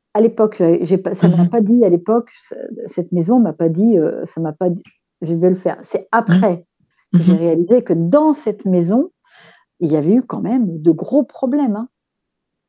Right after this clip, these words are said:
Speaker 1: Et, et, moi, ma fille a eu des gros soucis de santé, je le raconte. Et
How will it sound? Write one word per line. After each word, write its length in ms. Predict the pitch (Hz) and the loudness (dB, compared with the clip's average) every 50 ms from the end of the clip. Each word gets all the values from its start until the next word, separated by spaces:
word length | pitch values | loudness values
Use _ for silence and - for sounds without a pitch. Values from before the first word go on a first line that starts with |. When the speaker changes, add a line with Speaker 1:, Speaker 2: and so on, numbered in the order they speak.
| _ _ _ _ _ - | _ _ _ _ _ 2
Speaker 1:
Et, 580 | 196 190 180 175 175 175 - - 175 170 165 | 4 4 4 4 2 2 2 2 2 2 2
et, 60 | 165 165 156 156 160 156 156 - - - - _ _ _ - | 2 0 -2 -4 -6 -8 -12 -16 -20 -20 -20 _ _ _ -4
moi, 180 | 185 190 190 185 | 0 0 2 2
ma 140 | 175 175 | 0 0
fille 260 | 165 - - 208 180 165 | -2 -2 -2 0 2 4
a 60 | 151 | 4
eu 80 | 147 | 4
des 100 | 151 156 | 4 2
gros 200 | 147 - 170 190 | 2 2 0 -2
soucis 320 | 185 - - 170 - - - | -2 -2 -6 -12 -12 -14 -14
de 40 | - | -10
santé, 340 | 165 156 - - 302 277 202 | -10 -4 -2 0 0 2 0
je 100 | 147 156 | 0 -2
le 80 | 160 147 | -2 -2
raconte. 500 | 143 139 147 - - 269 285 233 226 - - - - | -2 -4 -8 -8 -2 0 0 0 0 -4 -10 -8 -6
Et 160 | 170 131 - | -6 -6 -6